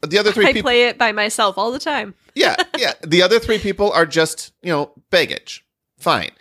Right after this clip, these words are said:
Speaker 1: I have to deal with
Speaker 2: Mm-hmm.
Speaker 1: you because you're here, you're my friends, and we're trying to beat the game together. But ultimately, you're just slowing me down because I could make the decisions for you, and I have all the knowledge in my head, so I can just make this happen.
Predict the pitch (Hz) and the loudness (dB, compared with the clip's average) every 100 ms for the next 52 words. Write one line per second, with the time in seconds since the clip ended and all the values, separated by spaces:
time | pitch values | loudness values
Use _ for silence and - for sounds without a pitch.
0 | - - - 135 147 - 165 160 151 120 | -20 -16 -6 0 0 0 2 4 4 2
1 | 147 147 139 135 170 147 139 135 127 131 | 0 0 0 0 0 0 2 4 2 0
2 | 139 - 120 117 113 - 117 117 117 127 | -2 2 2 2 -2 -6 -4 -2 -2 -2
3 | 120 113 120 120 120 175 160 113 95 90 | -2 -2 -4 -6 -2 -2 -2 -2 0 0
4 | 98 - - _ 135 127 160 190 233 208 | -4 -8 -20 _ -8 0 4 4 2 -2
5 | 160 143 135 135 135 - 143 147 143 - | -2 0 0 0 -4 -4 -2 2 0 0
6 | 113 98 85 78 55 _ _ _ _ 127 | -2 -2 -4 -10 -12 _ _ _ _ 0
7 | 139 120 113 101 - - _ _ _ - | 4 4 4 0 -6 -16 _ _ _ -4
8 | 123 147 156 170 165 143 131 127 127 - | -2 -2 0 0 0 -2 -2 -2 -4 -4
9 | 98 85 80 127 - _ 113 120 120 117 | -4 -2 -4 -6 -8 _ 0 2 2 0
10 | 123 160 190 190 196 208 196 196 208 113 | 2 4 4 4 2 2 0 0 2 2
11 | 120 120 143 131 135 120 113 117 98 | 2 0 0 -8 -8 -6 -4 -2 -2